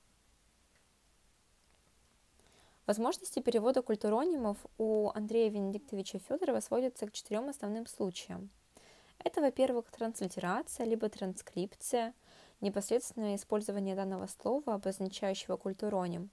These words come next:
либо его корни в написании буквами своего языка или в сочетании с суффиксами своего языка.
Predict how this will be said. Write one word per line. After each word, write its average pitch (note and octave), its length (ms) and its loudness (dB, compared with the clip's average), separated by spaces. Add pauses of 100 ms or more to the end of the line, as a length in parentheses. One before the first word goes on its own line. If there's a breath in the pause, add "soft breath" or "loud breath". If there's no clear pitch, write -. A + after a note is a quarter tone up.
(340 loud breath)
либо G#3+ 240 4
его G3+ 200 4
корни A3+ 420 4
в G#3+ 40 -2
написании F#3+ 560 -2
буквами F#3+ 420 -2
своего F3+ 480 0
языка A3+ 500 -2 (280 loud breath)
или C#4 100 0
в C#4 40 -8
сочетании A#3 500 -6
с A#3+ 100 -8
суффиксами F3 540 -4
своего F3+ 440 -4
языка. F#3+ 520 -6